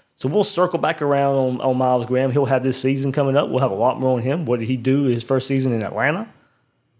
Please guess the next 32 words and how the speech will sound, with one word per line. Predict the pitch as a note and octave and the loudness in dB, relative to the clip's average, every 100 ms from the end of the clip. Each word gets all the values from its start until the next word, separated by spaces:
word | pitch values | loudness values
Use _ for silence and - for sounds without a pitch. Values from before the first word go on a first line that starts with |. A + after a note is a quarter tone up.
| _ - | _ 2
A | |
lot | C3+ C#3+ | 2 4
more | D3+ | 2
to | C3+ | 2
look | C3 | 0
forward | - C3 A#2+ | 0 0 0
to | B2+ A2+ | -2 0
there, | A#2 A2 G#2+ - _ | 0 -2 -6 -10 _
Miles | G#2+ A#2 A2 G#2+ | -4 0 0 -2
Graham | A2+ G#2 G2+ | -4 -6 -8
in | G#2+ | -10
the | |
twenty | G2 A#2 G2+ | -6 -6 -6
twenty-four | A2+ G2 G#2+ G2 | -8 -8 -8 -8
class. | - F2+ F2+ | -8 -10 -10
But | - F#2 F2+ A2 - _ _ _ _ _ _ _ _ | -12 -10 -10 -12 -20 _ _ _ _ _ _ _ _
great | C3+ F3+ | 2 2
start | F#3 - D3+ C#3+ B2 | 2 2 4 2 0
there | A#2+ A2+ G#2+ - _ _ _ _ _ - | 0 0 -2 -8 _ _ _ _ _ -10
and | A2 G2+ | -8 -6
great | G#2 C3 F3+ F3+ | 0 2 2 2
momentum | D#3+ D#3+ D3+ C3+ C3+ B2+ A#2 | 2 4 2 2 2 0 0
right | A#2+ - | -2 -4
now | A2+ A2 G#2+ A2 - _ _ _ _ | -4 -2 -4 -6 -12 _ _ _ _
for | - | -16
the | F#2 | -14
current | E2+ D#3 D3 - | -4 0 0 0
class, | A2+ G2+ F#2+ - - _ _ _ _ _ _ | -4 -4 -4 -8 -16 _ _ _ _ _ _
the | G#2+ | -8
twenty | B2+ A2+ | -4 -4
twenty-three | G#2+ G#2+ G#2 G2+ | -4 -8 -6 -8
class | G#2 G2 F#2+ - | -6 -6 -6 -10